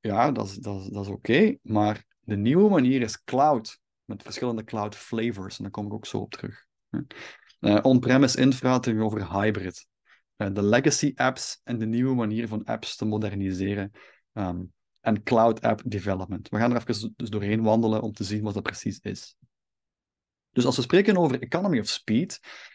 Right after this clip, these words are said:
dan zie je dat digitale bedrijven echt snel willen schakelen. Hè, continue verandering. Dit is het traditionele model. We hebben een as-is situatie, we willen naar een to-be situatie. En die stap daartussen, dat is het project. Hè.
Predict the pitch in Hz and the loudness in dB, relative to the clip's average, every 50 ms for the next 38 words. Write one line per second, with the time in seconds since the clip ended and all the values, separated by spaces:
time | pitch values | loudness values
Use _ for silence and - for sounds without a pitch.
0 | _ _ - 123 120 117 131 165 196 185 165 127 113 135 156 151 175 170 143 139 | _ _ -2 -2 0 2 2 2 4 4 2 2 2 2 2 2 2 2 4 4
1 | 139 135 131 110 113 104 117 107 113 120 123 117 120 - 107 - - - 120 113 | 4 4 2 0 0 -2 -2 0 0 0 0 0 -4 -6 -8 -8 -8 -6 -4 -2
2 | 110 110 113 113 107 104 98 - - - 92 87 - - - - - - _ _ | -2 -2 -2 -2 -4 -6 -8 -10 -10 -10 -10 -10 -12 -14 -14 -14 -14 -16 _ _
3 | _ _ - 69 69 - 123 - _ - 165 156 160 143 127 - 135 135 131 131 | _ _ -10 -8 -8 -8 -12 -8 _ 2 4 4 4 4 4 4 4 6 6 6
4 | 120 113 101 107 101 101 90 95 95 92 98 98 92 - _ _ - - - - | 6 4 2 0 -2 -2 -4 -4 -6 -6 -8 -10 -12 -14 _ _ -20 -20 -20 -20
5 | - - - _ _ - - 123 127 135 123 135 117 110 - - _ - - 123 | -20 -20 -20 _ _ 2 4 6 6 6 6 4 2 2 -2 -14 _ -2 0 2
6 | 117 123 120 - 120 113 113 107 107 104 98 101 101 135 147 160 170 160 160 _ | 2 4 4 4 4 4 4 4 4 2 2 2 4 6 6 6 4 2 -2 _
7 | _ _ _ _ _ - - 104 113 110 107 107 101 101 104 127 120 110 104 127 | _ _ _ _ _ -8 -4 -2 -2 0 0 -2 -4 -2 -2 -2 -2 0 0 0
8 | 135 131 - - - 135 127 131 135 117 117 113 113 110 - - 107 107 107 104 | -2 -2 -4 -6 -8 -8 -4 -2 -2 0 2 2 2 0 -2 -6 -8 -8 -10 -10
9 | - _ _ - 117 104 110 110 110 104 101 95 92 92 90 - _ _ - 131 | -14 _ _ -10 -6 -2 0 0 0 0 -2 -4 -6 -8 -10 -12 _ _ 0 0
10 | 120 113 131 151 160 - - 143 - 151 123 120 117 117 117 117 - - 117 113 | 2 4 6 4 6 4 4 2 4 4 4 6 6 6 4 4 2 0 0 0
11 | 117 127 127 _ _ _ _ _ _ - 117 107 101 104 107 98 - - - 147 | 0 -2 -6 _ _ _ _ _ _ -4 -2 0 0 0 -2 -4 -2 2 4 4
12 | 151 135 127 123 113 110 - - 127 123 123 - 127 123 120 - 117 107 110 110 | 4 4 4 2 2 2 2 0 0 2 0 0 -2 -2 -2 -2 -4 -4 -4 -6
13 | 107 - _ - - - 107 101 98 95 101 - - - - _ _ - - 123 | -8 -10 _ -14 -10 -6 -6 -6 -6 -6 -10 -14 -16 -20 -20 _ _ -6 -6 -6